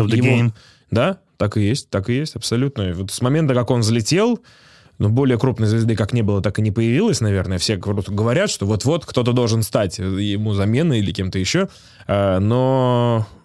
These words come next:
Speaker 2: Ну, и второй момент, это вот соцсети, которые помогли тому же Конору стать самым популярным до сих пор бойцом в соцсетях.
Speaker 1: Да, факт.
Speaker 2: Доселе во всех промоушенах, существующих на планете. А, ну и фитнес-бум, слушай, это тоже помогло.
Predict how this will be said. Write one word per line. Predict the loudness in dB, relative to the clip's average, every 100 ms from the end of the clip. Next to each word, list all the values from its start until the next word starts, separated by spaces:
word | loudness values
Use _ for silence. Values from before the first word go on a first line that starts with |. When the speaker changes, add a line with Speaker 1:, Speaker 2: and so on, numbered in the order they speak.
| -4
Speaker 2:
Ну, | 0
и | 2
второй | 2 2
момент, | 2 2 2 0
это | 0 0
вот | 0
соцсети, | -2 -2 -2 -2 -2 -2
которые | -2 -2 0
помогли | 0 0 0 0
тому | 0 0
же | -2
Конору | -2 -2 -4
стать | -4 -4
самым | -4 -4
популярным | -2 0 0 0 -2
до |
сих | -4
пор | -4 -4
бойцом | -2 -4 -6 -8 -6 -6 -6
в |
соцсетях. | -6 -8 -8 -8 -8 -10 _ _
Speaker 1:
Да, | -8 -8 -4 -2 -2 -2
факт. | -2 -4 -4
Speaker 2:
Доселе | -4 -2 -2 -4 -8 -18 _
во | -2
всех | 0 -2 -2
промоушенах, | -2 -2 -2 -4 -8
существующих | -8 -8 -6 -6 -6
на | -6
планете. | -4 -4 -4
А, | -2 0 0
ну | 2
и | 2 0
фитнес-бум, | 0 0 0 2 0 0
слушай, | -2 -2 -4
это | -2
тоже | -2 -2
помогло. | -2 -2 0 -2